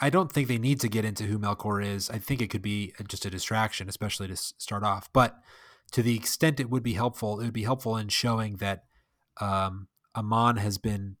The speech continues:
you know, the world has been marred by Melkor's evil from the beginning, and that there's a thread of, of evil and sadness that runs through everything.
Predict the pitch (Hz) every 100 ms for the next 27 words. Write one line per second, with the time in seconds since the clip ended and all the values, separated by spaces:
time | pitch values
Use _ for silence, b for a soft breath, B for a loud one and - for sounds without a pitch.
0 | - 101 98 98 113 113 101 101 95 98
1 | 101 95 92 - 95 98 98 95 98 90
2 | 101 101 90 92 - 113 98 95 - 92
3 | 101 110 101 92 95 - 107 98 104 101
4 | 95 - - 101 120 117 107 110 110 104
5 | 101 95 - b b b b b - 101
6 | 92 - 131 113 110 113 - 113 110 104
7 | 98 - 104 107 110 113 107 - 113 113
8 | 110 107 110 101 95 - -